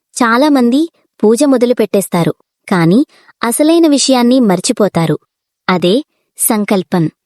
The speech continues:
సంకల్పం అంటే దేవుడికి మనం చేసే ఒక ప్రమాణం లాంటిది. మనం ఎవరు, ఎక్కడ ఉన్నాం, ఏ సమయంలో, ఏ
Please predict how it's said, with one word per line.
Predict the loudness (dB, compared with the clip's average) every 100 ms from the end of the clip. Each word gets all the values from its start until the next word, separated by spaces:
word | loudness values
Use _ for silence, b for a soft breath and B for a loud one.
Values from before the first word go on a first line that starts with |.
| _ _ _ _ _ -10
సంకల్పం | -4 -4 0 -2 0 -2 0 0
అంటే | 0 0 -2 -4 _ _ -8 -2 0
దేవుడికి | 2 2 2 2 2
మనం | 2 0
చేసే | 0 2 0 0 -4
ఒక | -4 -2
ప్రమాణం | 0 2 2 2 0
లాంటిది. | 0 0 -2 -2 _ _ _ _ _ -4 0
మనం | 0 0 0 0 0
ఎవరు, | 2 0 -2 _ _ -2 -2
ఎక్కడ | 0 0 2
ఉన్నాం, | 2 0 -2 -4 _ _ -8 0 0
ఏ | 2 0
సమయంలో, | 2 2 2 2 0 -6 _ -6 0
ఏ | 0